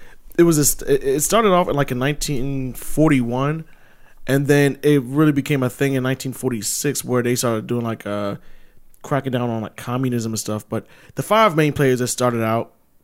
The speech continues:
that, that, that started this shit right here is the U S, the U K, Canada,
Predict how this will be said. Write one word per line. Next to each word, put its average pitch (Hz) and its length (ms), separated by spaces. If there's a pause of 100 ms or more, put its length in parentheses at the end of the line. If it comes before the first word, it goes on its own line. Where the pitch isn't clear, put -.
that, - 320
that, 131 240
that 127 180
started 143 340
this 131 140
shit - 240
right 110 140
here 113 280 (440)
is 131 120
the 131 120
U 175 240
S, 160 300 (420)
the 117 80
U 131 180
K, 120 420 (540)
Canada, 151 680